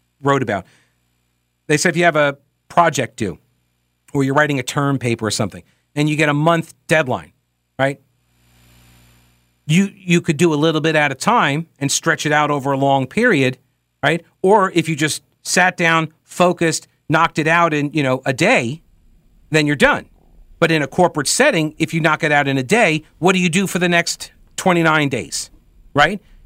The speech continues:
You can't knock it out. So you have to do a little bit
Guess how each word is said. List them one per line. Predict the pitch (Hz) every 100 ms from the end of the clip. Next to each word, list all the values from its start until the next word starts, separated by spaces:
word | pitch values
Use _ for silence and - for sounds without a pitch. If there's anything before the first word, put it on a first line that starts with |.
| - _ -
You |
can't | 131 262 254
knock | 143 135
it | 123
out. | - _
So | -
you | 165 156
have | - 220 247 -
to |
do | 165 147
a | 135
little | 135
bit | 131 127